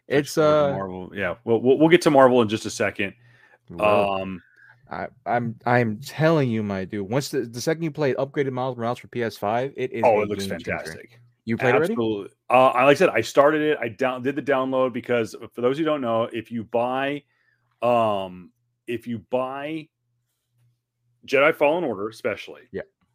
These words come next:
Speaker 1: Yeah.
Speaker 2: um, and if you buy Miles Morales for the PlayStation four, it does come with a, um, it does come with a double, uh, it does
Speaker 1: Yeah.
Speaker 2: come with a, a, a dual, um,
Speaker 1: Yeah, the, the free
Speaker 2: a
Speaker 1: upgrade
Speaker 2: code.
Speaker 1: thing?
Speaker 2: Yeah,
Speaker 1: Oh, yeah, yeah.
Speaker 2: it's for free. So I did the, uh, the Miles Morales, um,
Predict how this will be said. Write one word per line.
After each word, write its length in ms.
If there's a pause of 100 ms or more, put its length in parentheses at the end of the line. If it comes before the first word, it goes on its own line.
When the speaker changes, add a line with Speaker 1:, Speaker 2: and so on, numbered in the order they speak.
(120)
Speaker 1:
Yeah. 140
Speaker 2:
um, 520
and 140
if 80
you 80
buy 220
Miles 380
Morales 360
for 100
the 100
PlayStation 400
four, 200
it 200
does 280
come 400
with 220
a, 340 (480)
um, 500 (280)
it 60
does 180
come 140
with 120
a 40
double, 420 (300)
uh, 220 (120)
it 100
does 140
Speaker 1:
Yeah. 40
Speaker 2:
come 100
with 100
a, 120 (200)
a, 40
a 40
dual, 440 (440)
um, 260
Speaker 1:
Yeah, 140
the, 220 (100)
the 120
free 220
Speaker 2:
a 60
Speaker 1:
upgrade 200
Speaker 2:
code. 120
Speaker 1:
thing? 120 (640)
Speaker 2:
Yeah, 80
Speaker 1:
Oh, 20
yeah, 120
yeah. 80
Speaker 2:
it's 140
for 120
free. 200
So 120
I 40
did 200
the, 200
uh, 200 (300)
the 60
Miles 280
Morales, 560 (100)
um, 380